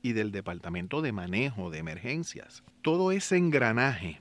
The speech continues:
para lograr una ciudad segura y en donde reine la paz requiere de tecnología, de personal capacitado y equipos confiables para poder operar de forma efec-, eh, mientras tú estás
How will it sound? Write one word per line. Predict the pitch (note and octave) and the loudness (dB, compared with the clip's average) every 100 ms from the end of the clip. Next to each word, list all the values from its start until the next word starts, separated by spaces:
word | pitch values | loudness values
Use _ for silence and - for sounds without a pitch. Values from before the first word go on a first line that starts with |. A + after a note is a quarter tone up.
| - | -8
para | F2+ F#2 | -4 -2
lograr | F#2 F#2 F#2+ | -2 -2 -2
una | A#2+ B2+ C3 | -2 -2 -2
ciudad | C3 - G#2 A#2 | -4 -6 -4 -4
segura | - - G2+ G2 A#2+ A#2+ E2+ | -4 -4 -4 -2 -2 -2 -2
y | E2+ E2 | -4 -4
en | E2+ | -6
donde | E2+ F2+ F2+ F2 | -6 -6 -6 -8
reine | F#2 G2 A#2 D3+ D3 | -6 0 2 2 0
la | C3 G#2 | -2 -4
paz | - B2+ G2 - - | -4 -4 -4 -8 -12
requiere | G#2+ F#2 - G#2+ B2 | -6 -6 -4 -2 0
de | A2 | -2
tecnología, | - E2+ E2+ D#2 - G2 B2 E3+ F#3+ _ _ - - _ | -4 -6 -6 -8 -10 -8 -6 -6 -10 _ _ -20 -20 _
de | G2+ | -6
personal | F#2+ F2 - E2+ F2 | -4 -6 -8 -8 -8
capacitado | G2 F#2+ F#2 - F2 - G#2+ D3+ E3+ F3 _ _ - | -6 -8 -6 -10 -12 -4 -4 -2 -6 -8 _ _ -6
y | G#2+ | -6
equipos | - G#2+ - D3 | -6 -8 -6 -6
confiables | - A#2 G#2+ - G#2+ G2 G2+ G2+ E2+ D2 - - - - - | -2 -2 -2 -6 -4 0 0 0 -4 -12 -20 -20 -20 -18 -2
para | A2 G#2 | 0 0
poder | F#2+ F#2 A#2+ | -2 -2 -2
operar | C3 C3 D3+ D#3+ | 0 0 0 -2
de | B2 G2 | -2 -4
forma | - G#2 B2 C3+ | -2 -4 -2 -2
efec-, | G#2 - F2+ - - | -2 -6 -12 -12 -6
eh, | G2+ G2 | -4 -4
mientras | A2 G#2+ G2+ F#2 | -2 -4 -2 -6
tú | - - G2 G2+ | -8 -6 -4 -2
estás | G#2 G#2 _ G2 G#2 A2 - | -2 -2 _ -4 -4 -4 -10